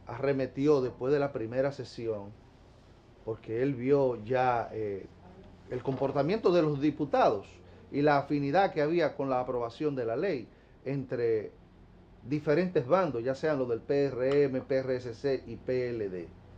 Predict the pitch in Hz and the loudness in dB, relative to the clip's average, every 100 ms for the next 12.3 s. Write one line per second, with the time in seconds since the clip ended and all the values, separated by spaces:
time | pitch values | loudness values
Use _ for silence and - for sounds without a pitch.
0 | - - - - 139 196 190 190 185 202 | -20 -20 -12 -2 2 2 4 4 4 2
1 | - 135 131 113 131 208 214 208 175 170 | 0 0 0 2 2 2 0 2 2 2
2 | 175 175 180 - - - 131 147 135 156 | -2 -6 -8 -14 -20 -4 2 2 2 2
3 | 151 135 156 190 185 156 - - - - | 2 -2 2 4 6 4 -2 -18 -20 -2
4 | 165 160 156 151 147 147 147 143 139 160 | 0 0 0 2 0 -2 -8 -6 0 2
5 | 185 165 151 139 - 151 151 151 143 107 | 4 4 2 2 0 0 2 0 0 -2
6 | 104 98 - - - - - - - - | -6 -8 -12 -20 -20 -20 -20 -20 -20 -12
7 | 170 160 247 262 254 247 214 170 196 220 | -6 0 2 4 4 2 0 2 2 4
8 | 196 175 165 143 135 131 131 117 101 98 | 4 4 4 4 2 0 0 -2 -4 -6
9 | 101 - - - - 139 139 - 160 175 | -10 -16 -20 -20 -6 -4 -4 0 0 2
10 | 175 185 185 202 165 180 196 - 156 147 | 0 0 0 2 2 0 -4 -4 0 2
11 | 147 165 147 139 131 127 120 135 151 143 | 2 -2 0 2 2 -2 -4 2 2 2
12 | 143 170 | 0 -6